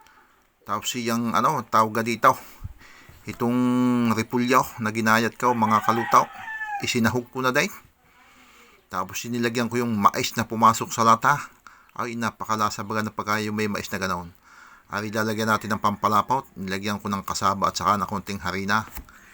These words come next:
Nilagyan ko na rin yan ng patis, mga kalutaw. Yan, nigayan lang naman ako kung magluto ng sopas ay.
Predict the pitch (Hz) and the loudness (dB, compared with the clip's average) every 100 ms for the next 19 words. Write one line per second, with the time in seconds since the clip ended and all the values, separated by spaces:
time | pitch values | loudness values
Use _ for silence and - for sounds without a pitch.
0 | - _ _ _ 107 98 98 107 - 113 | -20 _ _ _ -12 -10 -6 -6 -4 -4
1 | 113 117 120 117 117 147 165 - 113 123 | -2 0 0 0 0 0 -2 0 2 2
2 | 107 131 139 - 123 - - - - - | 2 0 0 -2 -4 -8 -16 -16 -16 -18
3 | - - - - - - 139 127 120 117 | -16 -14 -12 -6 -6 -4 2 4 4 0
4 | 110 - 110 110 101 104 98 104 101 92 | -2 -4 -4 -4 -2 -4 -4 -6 -6 -4
5 | 101 90 90 - - | -4 -4 -6 -6 -10